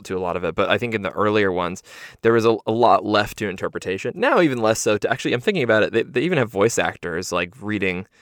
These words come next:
you know, so I, I think they, they're kind of, like, coloring in more of the world. But, you know, back, back before that, there was, you know, there was just the text, right? So you, the voices could sound like anything. You know, in the first iteration of Zelda, it was, like, y-, it could have, there was so much room for interpretation 'cause it was just so,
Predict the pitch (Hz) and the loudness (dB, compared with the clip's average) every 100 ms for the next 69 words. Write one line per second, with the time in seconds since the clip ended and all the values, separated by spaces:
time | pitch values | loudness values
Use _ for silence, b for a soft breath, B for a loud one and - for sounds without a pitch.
0 | b b b 120 104 92 117 127 135 131 | b b b -2 0 0 2 2 0 -2
1 | 147 147 127 139 180 175 131 - - 113 | 2 4 6 4 4 4 2 2 0 2
2 | 110 101 101 98 101 98 95 98 123 113 | 2 0 -2 0 0 0 0 2 2 2
3 | 95 131 139 214 220 196 208 - 135 131 | 0 2 2 2 2 2 0 0 -6 -2
4 | 135 147 120 139 92 110 123 123 - 123 | 2 4 6 4 4 0 -2 -4 -8 -4
5 | 98 117 123 165 160 - 196 - - 113 | -4 -4 -8 -8 -8 -4 -4 -2 -2 -2
6 | 113 107 117 113 139 170 135 - - 92 | -2 -4 -6 0 0 0 -4 -8 -6 -6
7 | 87 120 139 139 135 135 B B B - | -2 0 0 2 0 -2 B B B -2
8 | 113 95 104 95 - 156 147 135 135 131 | 0 2 0 0 4 4 4 4 4 2
9 | 127 127 127 131 127 - B - 107 104 | 0 2 2 2 0 -4 B -2 0 2
10 | 98 90 - - - 87 82 - 110 95 | 2 0 -6 -20 -20 -20 -20 -18 -16 -2
11 | 123 107 - 85 95 95 - 95 135 101 | 0 0 -2 -10 -8 -6 -2 2 2 2
12 | - 90 90 87 90 90 90 92 92 90 | -2 -8 -6 -6 -6 -4 -4 -4 -6 -12
13 | 87 90 95 92 98 92 87 | -10 -8 -8 -6 -4 -2 -4